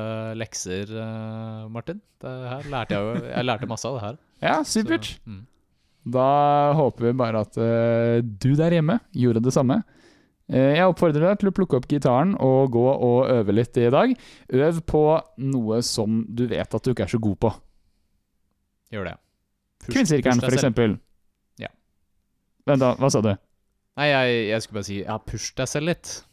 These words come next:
Speaker 2: Ja.
Speaker 1: Push deg selv utenfor komf-, komfortzonen, men bare lite grann utenfor komfortzonen, det,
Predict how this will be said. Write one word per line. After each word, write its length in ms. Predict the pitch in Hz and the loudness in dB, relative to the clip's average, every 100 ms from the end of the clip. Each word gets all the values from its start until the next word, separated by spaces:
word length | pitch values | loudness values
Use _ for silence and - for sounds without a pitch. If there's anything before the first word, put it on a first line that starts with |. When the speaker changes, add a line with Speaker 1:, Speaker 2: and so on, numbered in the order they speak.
| - | 0
Speaker 2:
Ja. 160 | 120 | 2
Speaker 1:
Push 140 | 117 - | 2 -2
deg 120 | 131 | -8
selv 240 | 135 127 | -8 -10
utenfor 380 | - - 110 123 | -12 -12 -10 -10
komf-, 260 | 117 117 - - 117 | -8 -8 -10 -18 -14
komfortzonen, 640 | 127 - 110 - 131 147 | -10 -8 -8 -6 -10 -8
men 180 | 135 131 | -6 -4
bare 220 | 131 156 | -2 -2
lite 640 | 180 196 190 180 - - 127 | -2 -2 -2 -4 -6 -12 -6
grann 220 | 151 202 | -6 -6
utenfor 340 | 180 160 165 165 | -8 -10 -12 -10
komfortzonen, 680 | 175 165 175 165 170 196 170 | -8 -6 -6 -4 -6 -6 -4
det, 120 | 156 | -4